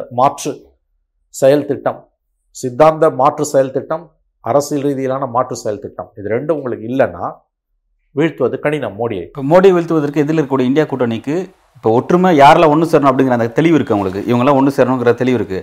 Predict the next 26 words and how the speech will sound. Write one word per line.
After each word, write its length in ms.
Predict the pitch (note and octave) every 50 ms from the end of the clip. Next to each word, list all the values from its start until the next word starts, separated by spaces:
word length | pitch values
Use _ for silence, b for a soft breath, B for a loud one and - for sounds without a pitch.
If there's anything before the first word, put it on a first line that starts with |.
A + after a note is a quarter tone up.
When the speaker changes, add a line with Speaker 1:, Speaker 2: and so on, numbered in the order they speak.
| - _ -
Speaker 2:
அவங்களுக்கு 360 | G2+ B2+ C#3+ C#3+ B2+ C3+ C3+
இந்த 100 | B2 A#2
மாற்று 380 | A2 A2 B2 D3+ F3+ F3+ F#3 E3+
சித்தாந்தம், 520 | - - B2+ - C#3+ C3+ B2+ B2 C3+ D#3 D#3 D#3 B B B B B
மா-, 260 | A#2+ B2+ C#3+ D#3 - C3 C#3
மோடிக்கு 320 | C#3+ D#3+ F3+ F3 F3 D#3 D3
எதிராக 240 | C#3 D3 D3+ E3 E3
மாற்று 340 | C#3+ C3 C3 D#3 D#3+ - E3
சிந்தனை 320 | D#3+ D#3+ D#3+ D3+ D3 C#3+
வைக்க 220 | C3+ C3 B2+ C3 C#3+ C3+ B2+ A2
அது 120 | C3+ C#3
அவங்க 160 | C#3 C#3 C#3
கிட்ட 180 | C#3 C#3+ - E3+
இல்லாம 380 | D3+ C#3 C#3+ D#3+ E3+ D3+ C3 A2+
இருக்கா? 200 | G#2+ - G#2 F#2+ -
அது 160 | - A#2+ B2
பிளாங்கா 340 | A#2 A2 A#2 A#2+ C#3 - B2+
இருக்கா? 20 |
Speaker 1:
அதுதான் 280 | B2+ D3+ F3 G#3 A3 A3+
Speaker 2:
அது 100 | A#3 G3+
Speaker 1:
பிரச்சனை. 240 | F3+ - - D#3+ D3 B2+ C3
ஆளுங்க 300 | D#3+ G3 G#3+ A3 G#3 G3 F#3
ஒண்ணு 200 | F3+ F#3 F#3 F3 -
சேர்ந்தா 220 | F3+ E3+ F3 E3+
பிரச்சனை 360 | D#3 - C#3 - - C#3 B2+ A2
இல்ல, 120 | G2+ F#2